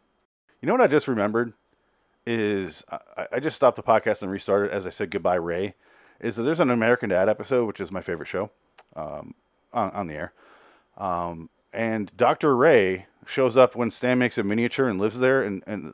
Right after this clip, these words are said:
eventually he has food, he has Food Mountain, but eventually ants show up to eat the food, and they have to f-, run away panicked. Ray, Doctor Ray, uh, voiced by Ted Danson, shows up on a motorcycle, and one of the ants chops his head off with his, with his pincers.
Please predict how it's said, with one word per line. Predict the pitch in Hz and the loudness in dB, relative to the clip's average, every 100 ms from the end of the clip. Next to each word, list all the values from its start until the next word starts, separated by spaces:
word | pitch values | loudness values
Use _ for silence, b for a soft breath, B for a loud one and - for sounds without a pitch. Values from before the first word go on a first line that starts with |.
| - | -8
eventually | 98 110 - 123 | -4 -4 -2 -4
he | 104 110 | 0 0
has | - | 0
food, | 117 101 107 | -4 -6 -2
he | 120 | -2
has | - | 0
Food | 123 | -2
Mountain, | 101 104 113 | 0 0 2
but | 98 87 | 0 0
eventually | 110 113 107 - | -4 -4 -8 -8
ants | 95 110 | -10 -10
show | - 131 | -2 4
up | 127 127 | 4 4
to | - 139 | -2 -8
eat | 104 | -8
the | - | -10
food, | - 117 139 135 | -4 -2 -2 -4
and | 101 | -10
they | 95 | -10
have | 85 107 | -6 -6
to | - | -6
f-, | - | -6
run | 101 101 | -4 -2
away | 98 | -4
panicked. | - 110 127 - - B B B | -2 -2 -2 -6 -20 B B B
Ray, | 92 139 175 117 104 | -2 4 4 4 6
Doctor | 135 120 131 | 6 6 0
Ray, | 104 90 85 85 b b b b - | 0 0 -2 -6 b b b b -14
uh, | 113 | -10
voiced | 98 139 151 | 2 2 4
by | 127 | 2
Ted | - 123 | 4 0
Danson, | 107 98 - 92 90 - | 2 -2 -4 -10 -12 -16
shows | - 147 156 147 | -4 0 2 6
up | 147 - | 6 6
on | 123 120 | 0 2
a | |
motorcycle, | 113 151 123 - 101 - 98 95 _ b b b b b b b | 4 4 4 2 0 2 -2 -2 _ b b b b b b b
and | 113 120 | -4 0
one | 151 | 4
of | |
the | 143 143 | 6 6
ants | 139 - - | 4 0 -12
chops | - 139 - | 2 2 2
his | 107 | -2
head | 120 117 | 2 6
off | 98 - | 4 2
with | 92 | -6
his, | 85 - | -6 -10
with | 101 92 | -8 -8
his | - | -8
pincers. | - 117 85 67 - | -8 -6 -6 -12 -16